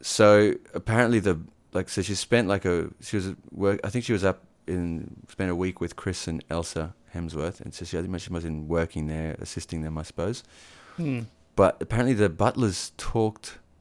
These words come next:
Speaker 1: her up to Elsa, who's a s-, apparently Spanish background. So, so I didn't,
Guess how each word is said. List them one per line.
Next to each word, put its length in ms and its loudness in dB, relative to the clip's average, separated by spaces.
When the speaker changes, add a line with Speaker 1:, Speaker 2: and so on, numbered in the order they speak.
Speaker 1:
her 240 4
up 240 4
to 260 -2
Elsa, 500 0
who's 180 -2
a 60 -4
s-, 180 -8
apparently 380 0
Spanish 600 -2
background. 460 -4
So, 240 -6
so 300 -4
I 40 -4
didn't, 320 -6